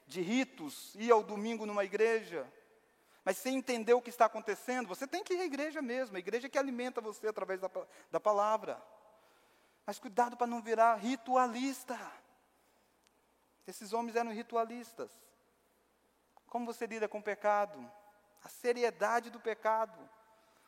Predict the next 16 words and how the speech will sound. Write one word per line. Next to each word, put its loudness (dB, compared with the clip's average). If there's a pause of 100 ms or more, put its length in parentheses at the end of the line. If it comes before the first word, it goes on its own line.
Cuidado, 6
pode 6
suceder -2
uma 2
coisa 0
pior 12
para 0
você 0
do -6
que -8
ficar 4
trinta 0
e 12
oito 6
anos 4 (180)
enfermo. 6